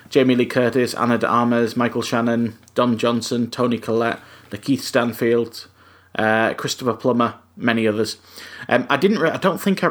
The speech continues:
we reviewed this on the show, um, because it came out at the end of last year when we were in our hiatus. I didn't have. I mean, there were better films I saw last year. Obviously, uh, you know, four of them, but, um,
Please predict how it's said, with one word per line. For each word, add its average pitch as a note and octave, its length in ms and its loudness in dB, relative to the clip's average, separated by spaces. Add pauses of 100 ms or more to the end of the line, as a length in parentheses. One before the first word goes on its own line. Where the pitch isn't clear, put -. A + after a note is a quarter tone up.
we C#3 180 2
reviewed C3 400 2
this A#2 180 0
on G#2+ 100 0
the G2+ 80 -2
show, A2 440 2
um, G#2 240 -2
because G#2 160 -6
it - 100 -6
came A#2 220 -2
out G2+ 100 2
at G#2+ 100 -4
the A#2 100 2
end A#2 160 2
of G2+ 80 -2
last A2 280 -4
year A2 140 2
when G#2+ 180 0
we G#2+ 140 0
were G2+ 100 -2
in - 140 -6
our G#2 200 -2 (280)
hiatus. A#2 720 -4 (840)
I C#3+ 140 4
didn't D3+ 240 0
have. C3+ 360 2 (680)
I C#3 40 6
mean, C#3 280 0
there D3 120 6
were C#3+ 100 6
better D#3 300 2
films A#2 400 4
I A2 80 4
saw A#2 180 4
last A2 300 2
year. G#2+ 240 4
Obviously, G#2+ 560 0 (260)
uh, G2+ 120 -4 (120)
you A2+ 100 -2
know, G2+ 140 -6 (140)
four A#2+ 280 4
of G2+ 140 0
them, G2+ 160 -8 (420)
but, A#2 280 4
um, B2 560 2